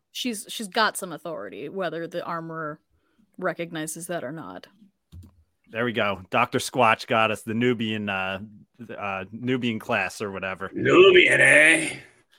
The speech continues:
Speaker 2: Doctor Squatch, you, you've been great on the chat, by the way. I laugh every time I share your comments <laughs> down there.
Speaker 1: Yeah, I mean, I,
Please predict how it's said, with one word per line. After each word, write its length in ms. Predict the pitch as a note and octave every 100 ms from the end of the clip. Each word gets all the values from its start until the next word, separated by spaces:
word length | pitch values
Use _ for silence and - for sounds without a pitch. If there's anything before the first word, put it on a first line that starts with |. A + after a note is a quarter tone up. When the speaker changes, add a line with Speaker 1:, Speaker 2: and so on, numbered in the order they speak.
| _ _ _ _
Speaker 2:
Doctor 280 | C3 C#3+ A#2
Squatch, 400 | - A#2+ G#2+ -
you, 200 | G#2 G2+
you've 140 | A#2+ B2+
been 120 | B2+
great 240 | G#2+ A#2
on 140 | G#2+ G2+
the 60 |
chat, 300 | F#2 A2 G2+
by 120 | F#2 F#2+
the 80 |
way. 140 | F#2 F#2+
I 80 | G2
laugh 320 | G2+ G2+ G#2
every 200 | G2+ F#2
time 280 | - F#2+ F#2
I 60 |
share 220 | F2+ G#2
your 140 | G2 F#2+
comments 600 | - F#2 F2+ F2+ F2+ - _
<laughs> 80 |
down 340 | A2 G2 F2+ F2+ - - - G#2
there. 180 | D3 - _ _ _ _ _ _ _ _ - _ _ _ _ _ _ _ _ _ _ _ _ _ _ _ _ _ _ _ _ _ _ _ - - -
Speaker 1:
Yeah, 140 | C4+ C#4
I 80 |
mean, 120 | D4 D#4
I, 360 | D#4 F4+ F4+